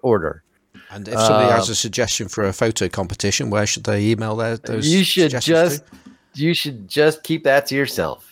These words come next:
Speaker 1: <laughs> Or you can send it to, uh, sunny sixteen podcast at gmail dot com.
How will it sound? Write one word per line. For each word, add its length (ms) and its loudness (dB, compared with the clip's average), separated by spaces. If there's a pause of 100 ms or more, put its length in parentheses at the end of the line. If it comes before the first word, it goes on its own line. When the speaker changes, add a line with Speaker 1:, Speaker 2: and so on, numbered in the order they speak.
(260)
Speaker 1:
<laughs> 80 -20
Or 200 4
you 140 4
can 240 2
send 240 4
it 100 2
to, 340 4 (720)
uh, 340 4 (160)
sunny 380 0
sixteen 640 0
podcast 640 -2
at 120 -8
gmail 320 -10
dot 240 -8
com. 260 -16